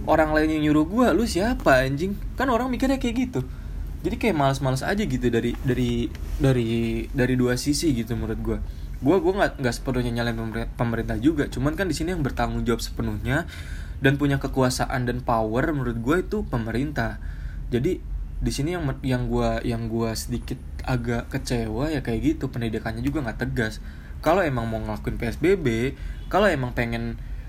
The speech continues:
eh, ngebuat satu regulasi baru, ya jangan kentang, anjing.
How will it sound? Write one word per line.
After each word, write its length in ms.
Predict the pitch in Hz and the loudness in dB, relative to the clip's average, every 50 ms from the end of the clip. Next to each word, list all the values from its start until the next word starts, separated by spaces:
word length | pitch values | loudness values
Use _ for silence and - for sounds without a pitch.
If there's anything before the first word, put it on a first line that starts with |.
| - - - - | -8 -8 -8 -2
eh, 600 | - 139 127 120 117 117 117 113 113 113 113 113 113 110 | 0 2 2 4 2 2 2 2 0 0 0 -2 -2 -2
ngebuat 280 | 117 120 117 117 117 117 | -4 -4 -2 -2 -2 -2
satu 200 | - 117 - 127 | -4 -4 -4 -2
regulasi 400 | 117 117 110 117 113 110 113 120 | -2 0 0 0 0 0 -2 0
baru, 400 | 113 117 135 160 165 147 123 120 - - | 2 2 2 2 2 2 0 -2 0 2
ya 160 | - 147 143 | 4 4 6
jangan 320 | 139 139 131 135 135 127 131 | 6 4 2 2 0 0 -2
kentang, 560 | - 165 185 170 - - - 131 135 147 143 | -4 -4 -4 -6 -2 0 2 2 2 2 0
anjing. 480 | 123 131 123 120 113 123 135 139 143 | 0 0 0 0 0 -2 -2 -2 -4